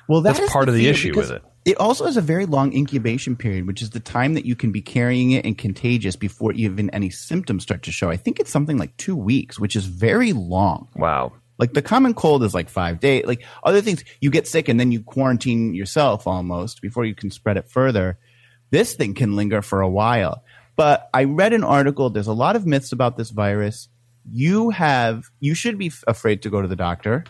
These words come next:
Speaker 1: Your fears are warranted, but really it's more because the chances of you getting the flu this year, even if you had the flu shot, are much higher than getting the coronavirus.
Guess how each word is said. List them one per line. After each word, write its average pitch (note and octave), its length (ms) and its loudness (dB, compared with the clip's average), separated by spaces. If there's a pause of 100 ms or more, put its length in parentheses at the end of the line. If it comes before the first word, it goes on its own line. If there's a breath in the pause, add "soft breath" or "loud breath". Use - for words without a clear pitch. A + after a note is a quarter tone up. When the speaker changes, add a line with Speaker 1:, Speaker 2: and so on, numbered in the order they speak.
(300)
Speaker 1:
Your G#2+ 100 -2
fears G3 500 0
are F3 80 2
warranted, C#3 460 2
but B2 180 0
really D#3+ 320 2
it's A#2+ 200 0
more C#3 340 6
because A2 640 2 (920 soft breath)
the A2 180 4
chances C#3+ 560 0
of G2+ 180 -2
you A2+ 220 0
getting G#2 400 0
the F#2+ 260 -2
flu A3 520 0
this A2+ 260 -2
year, F#2 300 0
even F3+ 200 2
if A3 120 -4
you F#3 80 -2
had D3 200 2
the A2 60 -4
flu C3+ 300 2
shot, F2+ 420 -4 (260)
are G#2 140 2
much C#3 320 2
higher G2+ 640 -2
than F#2+ 160 -2
getting F#2 420 -2 (220)
the - 80 -6
coronavirus. F2+ 920 0